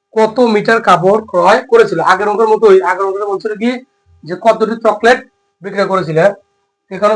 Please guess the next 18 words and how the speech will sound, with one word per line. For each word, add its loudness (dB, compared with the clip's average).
সেম 0
যে 0
কত -2
মিটার 0
কাপড় -2
ক্রয় 0
করেছিল। -4
তাহলে -4
আমরা -4
লিখতে -12
পারি -4
পঁচিশ -2
টাকা -2
কি -8
লাভ 4
করে 2
না -2
কি, -10